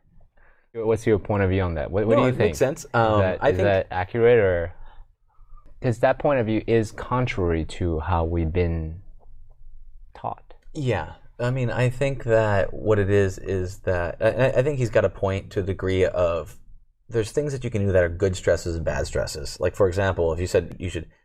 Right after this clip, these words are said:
Speaker 2: get up and get really upset and you should shout at someone every day so that you feel better, you know, like, that's not necessarily true because, you know, it's, it's nuance. There's good stresses and there's bad stresses, right? And I think by expanding out those comfortability zones, like,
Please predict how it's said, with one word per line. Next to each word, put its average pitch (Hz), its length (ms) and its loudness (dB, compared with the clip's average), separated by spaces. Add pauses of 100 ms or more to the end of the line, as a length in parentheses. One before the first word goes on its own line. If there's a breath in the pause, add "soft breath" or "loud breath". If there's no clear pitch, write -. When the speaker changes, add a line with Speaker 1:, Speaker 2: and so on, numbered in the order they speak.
(140)
Speaker 2:
get 104 160 4
up 90 160 2
and 90 80 -8
get 82 160 -2
really 104 300 4
upset 95 340 2
and 78 80 -2
you 98 60 0
should 87 180 -4
shout 98 300 2
at 85 80 0
someone 87 260 -4
every 95 220 2
day 92 300 4
so 98 160 2
that 87 80 2
you 104 80 -4
feel 175 180 0
better, 87 420 2
you 104 120 -4
know, 90 100 -2
like, 95 160 0 (260 loud breath)
that's 120 240 2
not 120 300 2
necessarily 101 580 2
true 110 360 2
because, 101 440 2 (720 soft breath)
you 110 160 -2
know, 85 240 -2
it's, 78 320 -2
it's 101 180 -2
nuance. 110 460 0 (220 soft breath)
There's 98 180 0
good 101 300 2
stresses 92 500 2
and 92 140 0
there's 95 160 0
bad 101 280 2
stresses, - 720 -6
right? 80 340 -6 (400)
And 92 220 0
I 92 60 2
think 101 360 -4
by 87 220 2
expanding 92 720 -2
out 87 160 -4
those 87 140 0
comfortability 87 600 0
zones, 80 380 -4
like, 80 140 -2